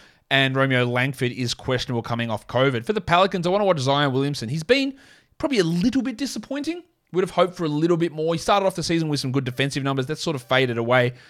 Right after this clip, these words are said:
He's been good, but he hasn't really blown us away yet. Like, I would have hoped he could have got, you know, twenty-nine, thirty points a game on sixty percent shooting. I think that was possible.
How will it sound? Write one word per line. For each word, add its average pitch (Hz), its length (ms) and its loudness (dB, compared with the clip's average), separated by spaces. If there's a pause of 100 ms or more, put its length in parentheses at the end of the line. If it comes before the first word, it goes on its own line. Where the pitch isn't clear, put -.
(300)
He's 220 120 -6
been 185 340 -2 (200)
good, 214 300 6
but 139 100 4
he 131 80 2
hasn't 175 260 0 (220)
really 156 300 4
blown 131 440 -2
us 135 160 -2
away 123 240 0
yet. 131 300 0
Like, 131 160 -4
I - 20 0
would 151 160 0
have 117 80 -2
hoped 131 240 0
he 123 80 -10
could 123 140 -4
have 113 60 -8
got, 123 180 -4
you 120 80 -6
know, 120 100 -2 (200)
twenty-nine, 123 480 -2
thirty 123 220 0
points 123 280 -6
a 110 60 -8
game 113 240 -2
on 110 180 -6
sixty 117 300 -6
percent 113 260 -2
shooting. 113 260 -2
I 104 60 -6
think 123 140 -6
that 113 160 -2
was 110 120 -8
possible. 113 460 -8